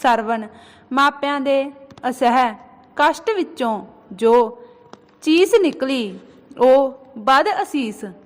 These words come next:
ਦੇ ਰੂਪ ਵਿੱਚ ਰਾਜਾ ਦਸ਼ਰਥ ਨੇ ਖੁਦ ਜ਼ਿੰਦਗੀ ਦੇ ਆਖਰੀ ਸਮੇਂ ਭੁਗਤੀ। ਡੰਡੀ। ਭਾਰਤੀ ਸੰਸਕ੍ਰਿਤੀ ਪੁਰਾਤਨ ਹੋਣ ਦੇ ਨਾਲ-ਨਾਲ ਮਨੁੱਖੀ ਜੀਵਨ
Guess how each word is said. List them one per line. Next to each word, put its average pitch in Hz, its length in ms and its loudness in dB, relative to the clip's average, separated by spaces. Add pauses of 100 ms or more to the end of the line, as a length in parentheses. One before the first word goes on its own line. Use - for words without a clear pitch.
(240)
ਦੇ 190 300 0 (440)
ਰੂਪ 285 360 2
ਵਿੱਚ 381 340 2 (500)
ਰਾਜਾ 233 440 0 (360)
ਦਸ਼ਰਥ 262 480 -2
ਨੇ 254 300 0 (340)
ਖੁਦ 226 260 0 (560)
ਜ਼ਿੰਦਗੀ 294 440 2
ਦੇ 311 180 4 (540)
ਆਖਰੀ 403 420 0
ਸਮੇਂ 359 440 -2 (240)
ਭੁਗਤੀ। 220 540 -4 (220)
ਡੰਡੀ। 208 440 -4 (800)
ਭਾਰਤੀ 254 520 0 (460)
ਸੰਸਕ੍ਰਿਤੀ 254 680 0 (380)
ਪੁਰਾਤਨ 240 520 0 (440)
ਹੋਣ 349 320 4
ਦੇ 240 300 0 (300)
ਨਾਲ-ਨਾਲ 294 720 2 (480)
ਮਨੁੱਖੀ 302 500 0
ਜੀਵਨ 370 500 0